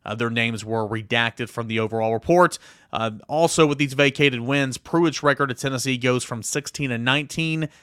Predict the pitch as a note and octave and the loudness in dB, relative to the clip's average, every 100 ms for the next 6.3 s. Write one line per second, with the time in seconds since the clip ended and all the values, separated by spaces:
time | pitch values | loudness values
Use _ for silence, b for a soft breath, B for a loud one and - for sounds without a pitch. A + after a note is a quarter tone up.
0 | b _ A#2+ - - C3+ B2+ A#2 G2+ F#2+ | b _ -4 -4 0 2 2 0 -2 -10
1 | - B2 A#2 A2 G#2+ G#2 - B2+ G2 F2+ | -14 -8 -8 -4 -6 -6 -8 -8 -8 -10
2 | F#2+ A2 B2 G#2+ G2+ - B B B - | -14 -2 0 0 -4 -14 B B B -8
3 | G#2+ G#2 A2 A2 G#2+ G2 A2 G2+ G2+ G#2+ | -4 -2 2 2 0 -4 -4 -4 -2 -4
4 | G2 - C#3+ C3+ - B - - E3 G3 | -4 0 4 4 2 B -6 -2 2 2
5 | B3 D4 C#4+ B3 - - - C3+ C3+ B2+ | 2 0 0 -2 -4 -8 -8 -4 -2 -2
6 | B2 A2+ B2 | -2 -6 -12